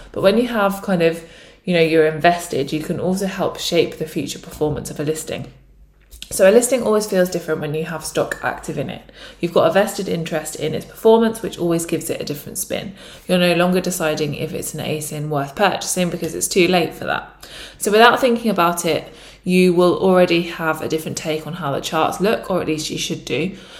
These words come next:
Much like the sales figures, you're in a position to see the charts change in real time, not just a snapshot.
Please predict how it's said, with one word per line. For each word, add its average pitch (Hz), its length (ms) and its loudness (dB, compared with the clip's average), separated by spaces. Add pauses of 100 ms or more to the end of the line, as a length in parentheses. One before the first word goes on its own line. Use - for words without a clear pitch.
(120)
Much 226 280 2
like 220 100 6
the 240 100 4
sales 185 360 2
figures, 170 320 0
you're 165 120 0
in 165 100 -4
a 165 40 -6
position 160 440 -8
to - 60 -10
see 165 140 -2
the 139 100 -2
charts 143 440 -4
change 165 380 -2
in 156 120 -4
real 147 220 0
time, 196 520 0
not - 200 -6
just 151 200 -8
a 147 60 -10
snapshot. - 720 -8